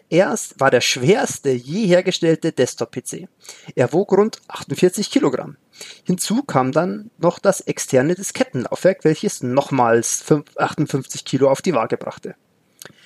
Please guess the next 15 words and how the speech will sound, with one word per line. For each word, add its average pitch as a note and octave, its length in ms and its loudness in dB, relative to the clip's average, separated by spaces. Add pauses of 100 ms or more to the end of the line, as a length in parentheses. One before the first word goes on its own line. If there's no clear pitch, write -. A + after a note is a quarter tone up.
(360)
Die F3 100 0
erste F#3+ 320 4
Domain C3 800 2 (300)
W E3 280 2
W C3 300 2
W C3 380 0
Symbolics - 960 -2
Punkt - 220 0
com E3+ 440 -2
wurde E3+ 380 2
am B2 200 -2
fünfzehnten F#3 600 -4
März C3 320 -2
neunzehnhundertfünfundachtzig D#3 1200 -2
registriert. - 560 -6